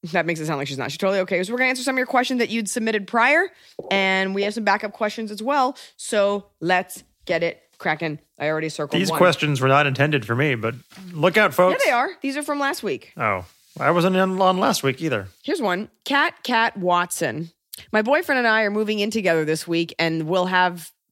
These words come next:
Speaker 1: around two to three weeks of quarantine together." Well, when you wrote this, you thought it was two to three weeks. Turns out it's a lifetime. "Any relationship advice for this? We're excited, but gosh, this seems like a lot at once."
Speaker 2: Uh, it is.
Speaker 1: It is.
Speaker 2: Uh, yeah. I mean,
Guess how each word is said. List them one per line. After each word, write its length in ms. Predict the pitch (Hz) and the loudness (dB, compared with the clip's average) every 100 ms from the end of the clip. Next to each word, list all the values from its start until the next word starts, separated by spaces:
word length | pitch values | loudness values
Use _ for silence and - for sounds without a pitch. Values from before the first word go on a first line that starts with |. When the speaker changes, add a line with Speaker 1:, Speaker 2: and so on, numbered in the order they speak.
| _ - | _ -2
Speaker 1:
around 340 | 180 170 165 | 0 0 0
two 120 | - | -4
to 80 | 226 | -4
three 140 | 233 | -2
weeks 180 | 220 202 | -2 -2
of 80 | 175 | -4
quarantine 480 | - 202 185 175 156 | -2 0 0 -2 -2
together." 400 | 143 135 120 113 | 0 0 0 -2
Well, 240 | 147 143 139 | -2 -2 0
when 140 | 156 | -2
you 120 | 156 | 0
wrote 200 | 175 180 | 2 2
this, 220 | 156 143 | 0 -2
you 80 | 160 | -2
thought 160 | 151 151 | 0 0
it 40 | |
was 100 | 151 | 0
two 140 | - 165 | -2 -2
to 60 | |
three 140 | 147 156 | -2 -2
weeks. 240 | 143 127 | -2 -2
Turns 260 | - 170 165 | -4 0 2
out 200 | 156 151 | 2 2
it's 100 | 147 | -2
a 60 | |
lifetime. 480 | 143 135 - 110 80 - - - | 0 0 -2 -4 -4 -8 -14 -2
"Any 200 | 202 285 | 0 0
relationship 580 | 262 160 151 170 202 220 | 0 2 0 -2 -2 -2
advice 320 | 214 226 233 | 0 0 0
for 80 | 233 | -4
this? 240 | 233 226 | -4 -2
We're 80 | 185 | -4
excited, 360 | 170 226 233 | 0 0 0
but 140 | 151 - | -2 -6
gosh, 300 | 160 185 160 | -2 -2 -2
this 120 | 147 | -6
seems 180 | 202 208 | -4 -2
like 120 | 175 | -2
a 40 | 160 | 0
lot 220 | 143 165 | 0 0
at 80 | 156 | -2
once." 540 | 135 156 82 - - _ _ _ _ - - - | -4 -6 -6 -12 -14 _ _ _ _ -20 -8 0
Speaker 2:
Uh, 340 | 120 120 120 123 | 4 4 4 4
it 80 | |
is. 360 | 175 190 101 - | 4 4 0 -6
Speaker 1:
It 40 | 127 | 0
is. 40 | |
Speaker 2:
Uh, 760 | 131 131 131 131 131 131 131 131 | 2 4 4 4 2 2 2 0
yeah. 180 | 131 170 - | 2 0 -2
I 80 | 147 | -2
mean, 260 | 131 123 | 0 0